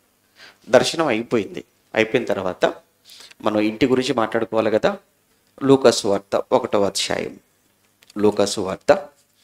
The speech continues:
ఒకటవ అధ్యాయం ఎన్నో వచనం? లూకా వ్రాసిన సువార్త ఒకటవ అధ్యాయం ఎన్నో వచనం అది?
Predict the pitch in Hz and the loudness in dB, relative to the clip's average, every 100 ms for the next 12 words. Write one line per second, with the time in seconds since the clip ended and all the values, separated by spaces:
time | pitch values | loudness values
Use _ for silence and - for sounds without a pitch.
0 | - - _ 101 104 - - 110 160 113 | -20 -20 _ 0 2 2 2 2 2 -2
1 | - - 90 90 95 104 - _ _ _ | -2 -4 -4 -8 -8 -10 -14 _ _ _
2 | _ _ - - - _ - 131 143 135 | _ _ -20 -20 -20 _ 0 2 4 4
3 | 123 - 117 107 104 107 _ _ _ _ | 2 0 -4 -6 -10 -16 _ _ _ _
4 | _ _ - _ - 110 117 110 101 98 | _ _ -20 _ 0 4 6 6 4 -2
5 | 104 98 95 98 92 - 175 - - _ | -6 -8 -6 -4 -4 0 0 0 -20 _
6 | _ - - - _ - 98 107 131 110 | _ -20 -20 -20 _ -6 0 2 2 0
7 | 107 147 - - - 101 92 92 113 113 | 0 0 -2 -6 -6 -4 -4 -4 -4 -10
8 | _ _ _ _ _ - - - _ - | _ _ _ _ _ -20 -20 -20 _ -20
9 | _ - - 117 123 117 113 - 107 104 | _ -10 -8 -2 2 2 2 0 -4 -2
10 | 101 101 101 | -2 -2 -4